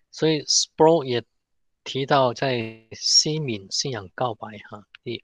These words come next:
二十三章里面，特别是讲到，呃，呃，政府的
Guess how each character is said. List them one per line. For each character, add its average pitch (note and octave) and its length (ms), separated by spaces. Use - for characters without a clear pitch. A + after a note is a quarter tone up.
二 C3+ 100
十 - 200
三 A#2+ 260
章 B2+ 240
里 G#2 60
面， G#2+ 240
特 B2+ 100
别 A2 160
是 - 220
讲 G#2 240
到， B2 340
呃， G#2 300
呃， G#2 300
政 D#3 440
府 G#2+ 420
的 - 160